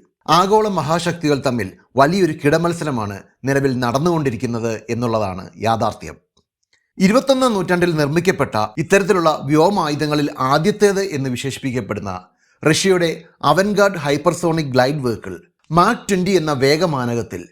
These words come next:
പരമാവധി ആറായിരം കിലോമീറ്ററിലധികം സഞ്ചരിക്കുമെന്നാണ് തെളിയിക്കപ്പെട്ടിട്ടുള്ളത്. അതുകൊണ്ട് തന്നെ ലോകത്തിലെ ഏറ്റവും വേഗതയേറിയ ഏരിയൽ വെപ്പണുകളിൽ ഒന്നായിട്ടാണ് ഇതിനെ കണക്കാക്കുന്നതും. സമാന ശ്രേണിയിൽ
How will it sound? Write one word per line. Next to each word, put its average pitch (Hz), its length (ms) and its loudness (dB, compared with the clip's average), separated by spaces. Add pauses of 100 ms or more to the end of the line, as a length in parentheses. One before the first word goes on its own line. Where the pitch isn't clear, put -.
(360)
പരമാവധി 185 600 2
ആറായിരം 165 560 2
കിലോമീറ്ററിലധികം 135 680 -2
സഞ്ചരിക്കുമെന്നാണ് 143 880 -2 (240)
തെളിയിക്കപ്പെട്ടിട്ടുള്ളത്. 131 960 -2 (480)
അതുകൊണ്ട് 226 400 2
തന്നെ 92 260 -6 (360)
ലോകത്തിലെ 202 420 2
ഏറ്റവും 180 580 0
വേഗതയേറിയ 156 720 -2 (240)
ഏരിയൽ 208 340 4
വെപ്പണുകളിൽ 165 560 0
ഒന്നായിട്ടാണ് 123 600 -2 (260)
ഇതിനെ 156 360 2
കണക്കാക്കുന്നതും. 123 760 -2 (500)
സമാന 190 340 2
ശ്രേണിയിൽ 160 520 -2